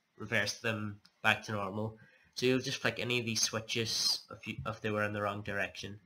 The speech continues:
and just click Finish again to save that. Okay, so that's a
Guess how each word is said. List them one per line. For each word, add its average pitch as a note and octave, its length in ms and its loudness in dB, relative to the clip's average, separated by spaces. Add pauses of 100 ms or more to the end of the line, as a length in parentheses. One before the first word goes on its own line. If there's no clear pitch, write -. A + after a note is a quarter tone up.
(200)
and G#2 140 -8
just - 160 -4
click - 200 -6
Finish G#2 280 -2
again G#2 220 -4
to G2+ 80 -6
save G#2+ 300 2
that. G2 200 -2 (640)
Okay, B2 200 2
so B2 160 4
that's B2+ 200 4
a B2 400 8